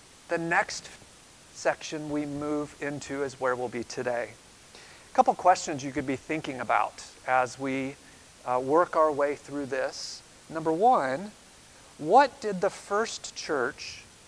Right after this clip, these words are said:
understand to be the essential marks of a church? And number two, or perhaps just a,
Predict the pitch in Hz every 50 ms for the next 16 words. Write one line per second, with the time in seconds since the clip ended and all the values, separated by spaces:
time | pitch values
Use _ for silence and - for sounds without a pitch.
0 | - - - - - 151 165 185 196 185 - - - - 131 117 110 104 117 135
1 | 147 - - - - - - - - - - - - - 147 139 165 156 156 156
2 | 147 - - - - 165 160 156 - - 160 139 135 131 131 127 123 - - -
3 | 127 117 117 - - - 131 - - - - - - - - - - - - -
4 | - - - - - - - - - - - - - - - - - - - -
5 | 147 160 185 180 156 147 - - - 285 269 214 151 143 160 196 226 240 - -
6 | - - - - - - - - - - - - - - - - - - - -
7 | 147 175 175 175 175 - - - 170 - - 165 151